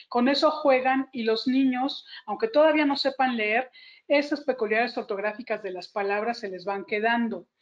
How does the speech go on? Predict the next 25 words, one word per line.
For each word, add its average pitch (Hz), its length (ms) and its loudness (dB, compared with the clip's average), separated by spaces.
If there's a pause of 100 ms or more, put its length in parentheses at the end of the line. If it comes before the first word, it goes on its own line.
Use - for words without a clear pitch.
(1700)
Y, 320 180 -14
y 220 220 -6
puede 233 520 2
ya 220 140 2
empezarse 233 720 0
este 226 240 -4
proceso 220 560 -4
de 220 100 0
acercarlos 226 760 -2
a 208 80 -2
la 190 160 -2
ortografía 190 800 -4
con 208 160 -4
este 208 220 -8
tipo 202 360 -4
de, 180 320 -6 (720)
de 202 100 -10
cuestiones 202 460 -4
lúdicas. 247 800 -2 (2500)
Aquí 214 180 -4
están 285 280 0
preguntando 254 640 2
sobre 214 360 0
consejos 247 840 -2
para 233 540 2